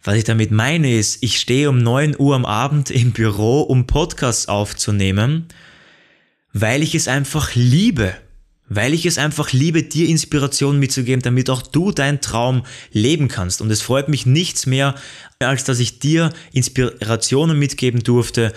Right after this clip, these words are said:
damit du dich weiterentwickeln kannst, damit du dein Leben auch leben kannst.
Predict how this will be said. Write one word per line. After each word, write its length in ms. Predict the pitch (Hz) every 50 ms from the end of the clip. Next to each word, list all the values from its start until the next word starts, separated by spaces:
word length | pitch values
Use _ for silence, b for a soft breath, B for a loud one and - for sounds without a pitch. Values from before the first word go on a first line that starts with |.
| B B B
damit 320 | B 110 107 107 104 107
du 80 | 123 123
dich 180 | 127 117 - 107
weiterentwickeln 580 | 104 101 98 - 101 95 95 101 - - 98
kannst, 460 | 90 - - 87 87 85 - - - - B B B B B
damit 360 | B 101 104 107 107 107 -
du 140 | 143 156 156
dein 140 | 143 131 123
Leben 300 | 117 113 117 117 117 117
auch 180 | 110 110 107 110
leben 320 | 104 101 104 104 110 107
kannst. 400 | 104 - 101 98 98 95 - B